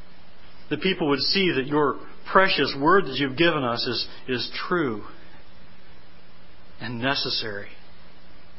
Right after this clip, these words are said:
and completely sufficient for our lives today. Lord, help us to glorify you in all that we do. May those who work, work for your glory. Respect those in authority over them and work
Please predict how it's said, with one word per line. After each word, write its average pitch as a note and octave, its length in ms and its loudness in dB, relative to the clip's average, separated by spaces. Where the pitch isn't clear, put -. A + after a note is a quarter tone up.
and B2 100 -4
completely C3+ 460 -2
sufficient C3+ 680 -2
for G#2 160 0
our G2+ 180 0
lives G#2+ 420 -2
today. G#2+ 400 -4
Lord, C3 160 0
help C#3 220 2
us A#2+ 160 2
to C3 60 -2
glorify B2 640 0
you A2+ 240 0
in G#2+ 80 -2
all B2+ 300 2
that B2 60 -6
we A#2+ 140 -4
do. A2+ 300 -2
May A#2 180 -4
those C#3+ 320 2
who B2+ 120 0
work, C3 380 2
work C3 300 2
for B2+ 100 -2
your A#2 220 0
glory. G#2+ 460 -2
Respect C#3 560 2
those A2+ 300 2
in A#2+ 80 0
authority A#2+ 440 0
over A2 220 0
them G#2+ 260 -4
and G#2+ 140 -4
work A#2 160 0